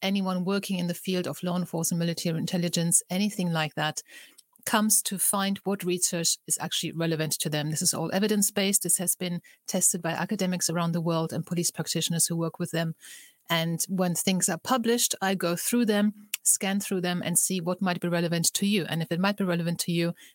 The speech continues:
I'll talk to you about it on a Tuesday. And I send them out as links to the subscribers of the Police Science Doctor email list, and that is free. So every Tuesday, you get them sent into your inbox, these three snippets,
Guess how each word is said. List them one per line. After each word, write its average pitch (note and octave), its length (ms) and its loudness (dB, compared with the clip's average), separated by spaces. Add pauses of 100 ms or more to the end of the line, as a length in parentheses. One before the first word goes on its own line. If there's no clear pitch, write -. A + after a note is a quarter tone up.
(160)
I'll F3 100 0
talk F3 280 -2
to F#3 100 0
you E3+ 100 0
about D#3 300 0
it E3+ 100 -2
on D#3+ 160 -2
a D#3+ 60 -2
Tuesday. C3 560 0 (420)
And E3 260 -2
I F3 120 2
send A3 260 4
them G#3 140 2
out F3+ 220 0
as E3 260 2
links A#3 380 0 (100)
to E3+ 160 -4
the D#3+ 420 -2
subscribers A3 600 2
of - 160 -6
the F3+ 80 -4
Police F#3+ 320 0
Science E3+ 300 0
Doctor D#3+ 280 -4
email F3 240 -2
list, F3+ 280 2
and E3 120 -6
that D#3+ 160 -4
is - 140 -2
free. A#3+ 340 0 (300)
So - 160 0
every G3+ 240 2
Tuesday, G#3+ 480 0
you F3+ 180 -2
get F3+ 320 -2
them F3 160 0
sent F#3 340 2
into G#3+ 280 0
your G3 80 0
inbox, D#3+ 540 0 (340)
these F#3+ 240 2
three F3 240 -4
snippets, D#3 600 0